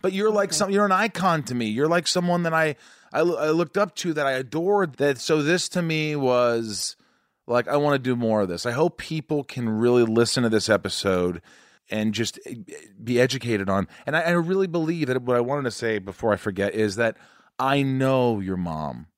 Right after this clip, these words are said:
Speaker 1: is proud of you. I know she's
Speaker 2: Oh,
Speaker 1: looking down. I
Speaker 2: thank
Speaker 1: know
Speaker 2: you.
Speaker 1: that. I really believe that.
Speaker 2: Yeah,
Speaker 1: And she
Speaker 2: thanks.
Speaker 1: knows that. She knows that you looked after her. She knows that you were always there.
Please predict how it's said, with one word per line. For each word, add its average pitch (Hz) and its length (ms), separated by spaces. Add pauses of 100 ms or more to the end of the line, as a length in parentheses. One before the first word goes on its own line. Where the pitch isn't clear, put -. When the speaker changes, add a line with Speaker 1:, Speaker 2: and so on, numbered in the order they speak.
(120)
Speaker 1:
is - 60
proud 73 360
of 65 40
you. 64 120
I 104 80
know 117 160
she's - 200
Speaker 2:
Oh, 190 60
Speaker 1:
looking 95 260
down. 78 200
I 120 60
Speaker 2:
thank 135 120
Speaker 1:
know 156 140
Speaker 2:
you. 147 60
Speaker 1:
that. 127 120
I 123 60
really 147 340
believe 135 480
that. 113 320 (360)
Speaker 2:
Yeah, 180 80
Speaker 1:
And 131 200
she 127 140
Speaker 2:
thanks. 170 80
Speaker 1:
knows 131 260
that. 80 400
She 170 200
knows 165 280
that 123 100
you 113 140
looked 104 240
after 82 360
her. 82 80
She 147 220
knows 123 260
that 98 100
you 101 140
were 92 140
always 82 280
there. 62 380